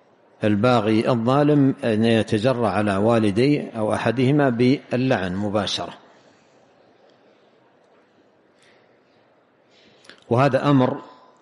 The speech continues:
ما كان يتصور الصحابة رضي الله عنهم أن يقع من أحد،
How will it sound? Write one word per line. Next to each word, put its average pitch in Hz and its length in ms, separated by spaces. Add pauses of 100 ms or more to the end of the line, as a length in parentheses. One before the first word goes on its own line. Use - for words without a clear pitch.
(1800)
ما 147 180
كان 127 400 (340)
يتصور 117 720
الصحابة 101 600
رضي 107 220
الله 107 240
عنهم 120 340
أن 139 120
يقع 120 280
من 101 160
أحد، 101 300